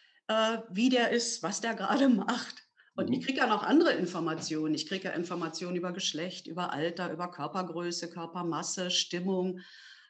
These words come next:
Speaker 1: Dann vor allem beim Dialekt über soziale Zugehörigkeit, Bildung, äh, Landschaft,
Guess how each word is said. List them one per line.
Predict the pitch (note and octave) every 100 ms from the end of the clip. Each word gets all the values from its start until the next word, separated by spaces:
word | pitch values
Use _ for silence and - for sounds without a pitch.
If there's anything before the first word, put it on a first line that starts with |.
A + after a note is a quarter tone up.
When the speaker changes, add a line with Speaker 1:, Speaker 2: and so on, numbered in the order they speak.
| _
Speaker 1:
Dann | D#3+ - A3+ A3+ -
vor | A3
allem | G3 A#3+
beim | B3+ A3 G3+
Dialekt | G#3+ G3 G3 G3 -
über | F#3+ F3
soziale | E3+ E3+ D#3+ D#3+ D#3+
Zugehörigkeit, | - B3 D#4 D#4 C4 B3 F#3+ - - D3 - -
Bildung, | F#3 A#3+ C#4 D3 C3+ C3+ -
äh, | D#3+ D3 C#3+
Landschaft, | D3+ D4 E4 - D#3 D#3 -